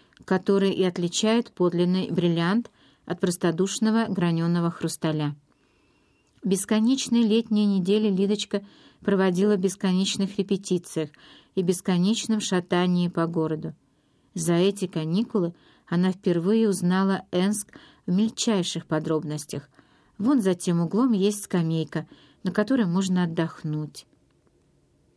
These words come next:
А там, среди обломанных, засасанных кустов пузыря плотника, томится в ссылке маленький гипсовый бюст Ленина,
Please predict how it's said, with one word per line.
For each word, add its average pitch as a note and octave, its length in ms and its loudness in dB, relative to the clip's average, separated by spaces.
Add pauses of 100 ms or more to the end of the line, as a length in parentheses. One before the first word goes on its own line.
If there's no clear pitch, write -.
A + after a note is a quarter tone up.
(1500)
А F3+ 140 0
там, A#3+ 260 2
среди F#3+ 340 0
обломанных, F#3+ 640 2
засасанных F#3 800 0
кустов F3 540 -2 (460)
пузыря F3 520 2 (200)
плотника, F3+ 640 0 (800)
томится A3 480 2
в F3+ 40 -2
ссылке A3+ 420 0
маленький A3 540 2
гипсовый A3+ 600 0
бюст F3+ 400 0
Ленина, F3 580 2